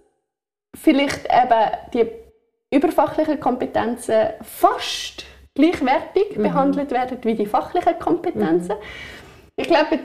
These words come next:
Speaker 1: die Schwierigkeit drinnen liegt, dass in den fachlichen Kompetenzen zum Zeitpunkt X Y die Lernkontrolle kommt und das ist abgemacht im Lehrerteam und, und, und. Und man
Speaker 2: Mhm.
Speaker 1: weiss genau, bis dorthin gehen wir,
Speaker 2: Mhm.
Speaker 1: ähm, mit dem Erwerb von der Kompetenzen. Und bei den überfachlichen Kompetenzen, das macht jeder ein bisschen individuell.
Speaker 2: Mhm.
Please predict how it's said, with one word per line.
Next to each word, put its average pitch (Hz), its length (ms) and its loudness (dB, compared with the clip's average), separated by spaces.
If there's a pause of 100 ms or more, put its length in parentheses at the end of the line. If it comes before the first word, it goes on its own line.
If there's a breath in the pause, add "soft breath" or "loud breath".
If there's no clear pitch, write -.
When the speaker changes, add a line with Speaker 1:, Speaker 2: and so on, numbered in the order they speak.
(120)
Speaker 1:
die - 60 -12
Schwierigkeit 302 580 2
drinnen 285 340 4
liegt, 285 380 0
dass 277 160 2
in 262 180 0
den 269 100 0
fachlichen 269 420 0
Kompetenzen 262 720 0 (160)
zum 226 340 -4
Zeitpunkt 262 480 -2
X 233 240 -6
Y 226 540 0
die 226 60 -2
Lernkontrolle 277 720 0
kommt 269 280 0
und 226 140 -2
das 214 140 -2
ist 202 180 -6
abgemacht 254 560 0
im 190 120 2
Lehrerteam 254 600 0
und, 247 260 -2
und, 233 140 2
und. 277 200 2 (500 loud breath)
Und 233 100 2
man 214 120 4
Speaker 2:
Mhm. 160 40 2
Speaker 1:
weiss - 240 2
genau, 233 260 2
bis 262 140 -2
dorthin 226 400 0
gehen 254 260 4
wir, 359 160 2 (380 loud breath)
Speaker 2:
Mhm. 190 400 0
Speaker 1:
ähm, 247 260 4
mit 262 140 4
dem 240 80 2
Erwerb 233 480 4
von 233 120 0
der 220 100 2
Kompetenzen. 254 800 0
Und 262 140 -2
bei 269 80 4
den 214 120 2
überfachlichen 302 640 -2
Kompetenzen, 277 540 0
das 269 80 -2
macht 262 240 -2
jeder 214 180 2
ein - 60 -6
bisschen - 180 0
individuell. 185 760 2
Speaker 2:
Mhm. 165 340 0